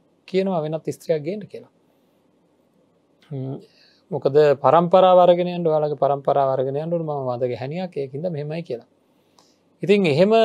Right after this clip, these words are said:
කරපුවාම මේ වෙන ස්-, අන්තිමට වෙන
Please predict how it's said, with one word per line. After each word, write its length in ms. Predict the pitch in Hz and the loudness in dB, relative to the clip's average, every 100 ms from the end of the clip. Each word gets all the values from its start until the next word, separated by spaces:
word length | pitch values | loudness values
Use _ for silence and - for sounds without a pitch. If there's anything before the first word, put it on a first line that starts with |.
| 208 | 6
කරපුවාම 580 | 175 175 190 202 226 196 | 6 6 4 0 0 -2
මේ 320 | 196 190 170 _ _ _ _ 160 | -2 -4 -8 _ _ _ _ -4
වෙන 200 | 147 185 | 2 2
ස්-, 180 | 175 - | 2 -2
අන්තිමට 420 | 156 175 202 214 | -4 -2 -2 0
වෙන 160 | 185 | 0